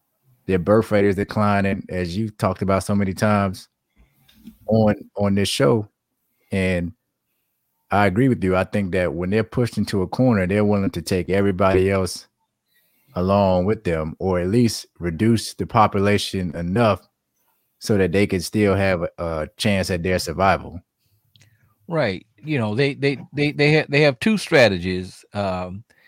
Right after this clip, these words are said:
Speaker 2: re-, reduce as much as possible, and then, and then co-opt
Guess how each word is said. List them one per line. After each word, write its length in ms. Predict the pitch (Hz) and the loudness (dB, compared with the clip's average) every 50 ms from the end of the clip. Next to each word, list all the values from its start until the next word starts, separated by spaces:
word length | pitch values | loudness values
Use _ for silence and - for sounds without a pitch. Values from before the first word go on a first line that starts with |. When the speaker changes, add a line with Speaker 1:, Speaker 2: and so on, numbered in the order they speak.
| _ _ _ _ _ _ _ _ _ - | _ _ _ _ _ _ _ _ _ -2
Speaker 2:
re-, 180 | 120 131 147 139 | 2 2 2 2
reduce 640 | 143 135 135 127 117 113 170 202 220 220 202 - - | 4 4 4 4 6 6 6 8 8 6 2 0 0
as 200 | 156 147 123 123 | 0 0 2 2
much 240 | 143 160 160 127 127 | 2 2 0 0 -2
as 120 | 120 - | -6 -6
possible, 680 | - - 165 165 160 156 127 - 107 90 98 101 107 - | -2 2 4 4 4 4 2 -2 -4 -4 -4 -4 -4 -4
and 180 | - 107 107 113 | -2 -2 0 2
then, 360 | 139 147 151 151 143 139 123 | 2 4 4 2 2 0 -2
and 200 | 117 110 113 113 | -2 -2 -2 0
then 240 | 131 143 147 139 117 | 2 0 0 0 -2
co-opt 800 | - - 170 165 160 143 135 127 113 104 101 - _ - - | 0 0 2 4 6 6 8 8 8 6 4 -2 _ -20 -20